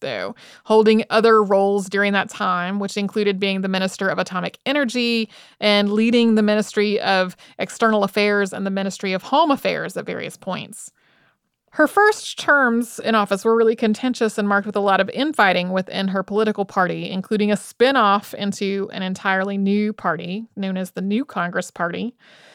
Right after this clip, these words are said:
And this time was also marked with a lot of strife on the Indian subcontinent.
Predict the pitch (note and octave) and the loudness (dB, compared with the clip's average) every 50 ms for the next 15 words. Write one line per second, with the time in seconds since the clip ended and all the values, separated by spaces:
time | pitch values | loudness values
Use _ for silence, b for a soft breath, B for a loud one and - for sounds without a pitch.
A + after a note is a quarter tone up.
0 | b b b b b b b A3+ A#3+ A#3 - - C#4 C4+ C4 B3+ A#3 - - - | b b b b b b b 0 0 0 -2 -2 -2 0 2 2 0 0 0 0
1 | B3+ C4 - C4 B3 A#3 A3+ A3+ A#3+ A3 A3 G#3 G#3+ G#3+ G#3 G3+ - - - - | 0 0 0 0 0 0 0 0 -2 -2 -2 0 2 2 2 2 -2 -6 -2 0
2 | A#3+ C#4+ D4+ - - - - - - G#3+ G3+ G3 F3+ G#3+ G#3+ G#3+ G3+ G3 F#3+ - | 2 2 2 0 -4 -10 -14 -6 -2 -2 -2 0 0 -2 -2 -2 -2 -2 -4 -4
3 | G#3 G3+ - F#3 - - F3 E3+ - - | -6 -6 -6 -6 -8 -6 -6 -10 -10 -12